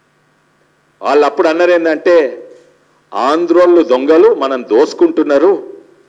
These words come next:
అని అన్నారు, అందుకే మనం సపరేట్ తెలంగాణ. కానీ బీజేపీ ఎప్పుడు కూడా ఆంధ్రోళ్ళు దొంగలు అనే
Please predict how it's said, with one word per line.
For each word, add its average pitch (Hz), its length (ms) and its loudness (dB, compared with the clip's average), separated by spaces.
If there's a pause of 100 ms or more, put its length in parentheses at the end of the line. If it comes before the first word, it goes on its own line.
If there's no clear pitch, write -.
(160)
అని 123 160 -4
అన్నారు, 120 520 -4 (180)
అందుకే 214 360 -2
మనం 175 200 -4
సపరేట్ - 460 -6
తెలంగాణ. 92 340 -8 (480)
కానీ 147 180 -2
బీజేపీ 175 580 0
ఎప్పుడు 175 400 2
కూడా 175 200 4
ఆంధ్రోళ్ళు 165 500 2
దొంగలు 160 320 2
అనే 160 180 2